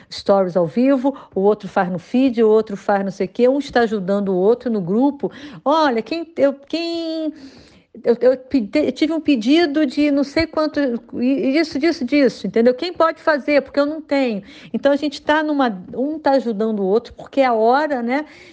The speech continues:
de aprendermos que, que, que nós precisamos cada vez estar mais unidos. Então, na realidade, no-, o que no-, o que tá nos ajudando um pouco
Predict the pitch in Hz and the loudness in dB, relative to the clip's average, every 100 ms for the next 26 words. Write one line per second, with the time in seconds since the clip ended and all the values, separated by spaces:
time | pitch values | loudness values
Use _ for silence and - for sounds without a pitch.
0 | 196 - 247 247 233 247 269 254 254 - | -14 -2 0 0 2 2 0 -2 -6 -8
1 | 220 - 220 220 226 - - 202 262 254 | -12 -4 -4 -2 -6 -6 -12 -2 0 0
2 | 254 233 226 196 277 302 277 247 233 214 | -4 -2 0 0 -2 -2 -2 -2 -2 -2
3 | 214 180 180 202 320 - _ - _ _ | -2 -2 -4 -4 -6 -8 _ -20 _ _
4 | _ _ 220 190 _ _ 233 240 240 262 | _ _ -20 -20 _ _ -4 -4 -2 2
5 | 269 269 262 262 254 240 247 269 269 269 | 2 2 2 2 2 2 2 2 0 -2
6 | 262 - - 214 - 269 262 254 220 - | -2 -4 -12 -16 -6 -2 -2 -4 -8 -6
7 | 294 285 285 269 240 233 220 180 196 220 | -6 0 0 2 2 2 0 0 0 0
8 | 254 320 - 294 - 233 220 - - 359 | -2 -2 -2 -4 2 2 2 -4 -4 -4